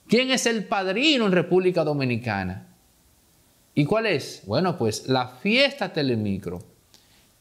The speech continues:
Que hay que decir que cuando usted vea a los Foques regalando jipetas y carros a sus empleados,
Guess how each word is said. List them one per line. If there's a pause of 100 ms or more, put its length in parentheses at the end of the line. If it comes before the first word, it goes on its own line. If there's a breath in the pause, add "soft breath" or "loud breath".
Que
hay
que
decir
que
cuando
usted
vea
a
los
Foques
regalando
jipetas
y
carros
a
sus
empleados,